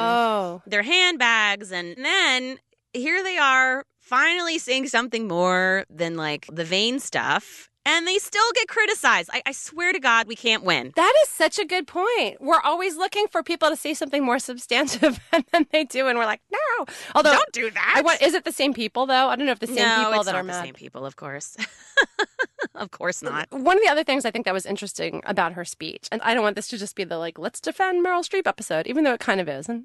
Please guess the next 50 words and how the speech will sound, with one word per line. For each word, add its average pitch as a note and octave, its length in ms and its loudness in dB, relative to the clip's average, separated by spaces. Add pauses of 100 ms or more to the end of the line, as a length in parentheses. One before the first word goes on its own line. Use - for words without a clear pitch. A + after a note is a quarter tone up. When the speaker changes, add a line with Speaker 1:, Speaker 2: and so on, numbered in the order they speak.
(120)
Speaker 1:
that's F#4+ 180 -8
okay. - 260 -6
Speaker 2:
I C#4+ 180 2
think G4 180 0
that's B3 180 2
gonna B3+ 180 -4
be A#3 100 -6
the F#3+ 100 -6
title F3 360 -2
of D3 120 -6
this D3+ 160 -6
episode. E3 540 -6
<laughs> - 20 -4
Speaker 1:
Here's, F4+ 180 4 (380)
here's A4 200 0
a B4+ 60 0
couple G4+ 300 2
really D#4 360 4
interesting B3+ 560 -2
things, D#3+ 440 -4
right? F#3 260 -4 (120)
She D#4+ 260 0
listed D4+ 540 0
calls A#3 320 2
to - 200 -6
action E3+ 600 -4
at A3+ 180 0
the G3+ 100 -2
end F#3 180 -2
of F3 100 -8
her E3+ 80 -10
speech, - 600 -12 (100)
which A#3+ 180 0
I B3+ 120 4
thought D4 220 2
was C#4+ 180 -4 (100)
really D4 640 0
brilliant. A3 600 0
Like, A#3+ 300 -4
you C4+ 140 0
know, G#3+ 160 4
in G#3+ 140 0
advertising, C#4 520 0
you A3+ 100 0
always G#3+ 200 0
say, F#3 120 0
"Ask - 300 -2
for G#3 120 -8
the G3 120 -4
order." - 420 -4